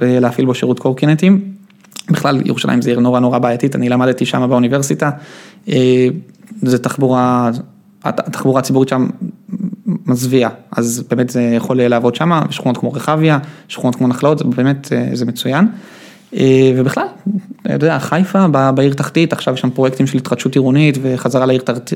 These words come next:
אה, לעיר, אה, תחתית, אה, כל האזור של מת"ם, אה, והאזור תעשייה מ-, מחוף הכרמל למת"ם,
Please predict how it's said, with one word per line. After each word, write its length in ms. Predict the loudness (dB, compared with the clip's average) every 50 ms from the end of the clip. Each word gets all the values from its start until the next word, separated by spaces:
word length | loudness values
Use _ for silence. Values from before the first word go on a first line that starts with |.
| -4 -2
אה, 100 | -2 0
לעיר, 300 | 0 2 2 2 2 2
אה, 140 | 0 -2 -2
תחתית, 420 | -4 -8 -6 -2 0 0 0 -2 -6 -16 -20 -20 -20 -20 -20 -20 -14 -8 -4
אה, 120 | -2 -2 0
כל 140 | 0 2 2
האזור 200 | 2 2 0 0
של 120 | 0 0
מת"ם, 560 | -2 -2 -2 -2 0 0 2 2 2 2 0 -2 -4 -4 -4
אה, 180 | -2 -2 -2 -2
והאזור 280 | 0 0 0 2 0 0
תעשייה 360 | -2 -2 -2 0 2 2 2
מ-, 280 | 2 2 0 0 -2
מחוף 220 | -4 -4 -4 -4 -4
הכרמל 260 | -2 -2 0 2 2
למת"ם, 420 | 2 0 -2 -2 -2 0 0 -2